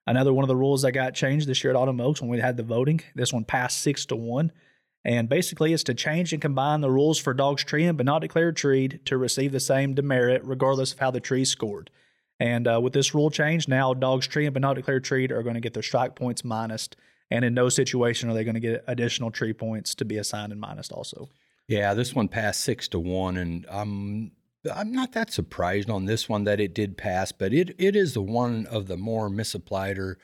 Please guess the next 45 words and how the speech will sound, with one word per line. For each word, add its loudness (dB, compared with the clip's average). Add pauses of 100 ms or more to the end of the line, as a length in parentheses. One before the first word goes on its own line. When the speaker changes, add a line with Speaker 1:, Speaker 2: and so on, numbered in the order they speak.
(260)
Speaker 2:
misinterpreted -2
rules, -4
the -6
one 0
that -2
we 2
get 0
a 2
lot 0
of -8
questions -4
on. -4
And -4
I -6
remember 0 (340)
it 2
was 2
also 0
probably -2
one -4
for -8
me, -2
one -4
of -2
the -6
hardest -4
ones -8
to -10
remember, -6
how -2
to -2
score -4
dogs -4 (520)
that -2
were -2
there 0
treeing 0
before -2
you 2
arrived 2
versus -6
dogs 0
that -6
come -6
in -10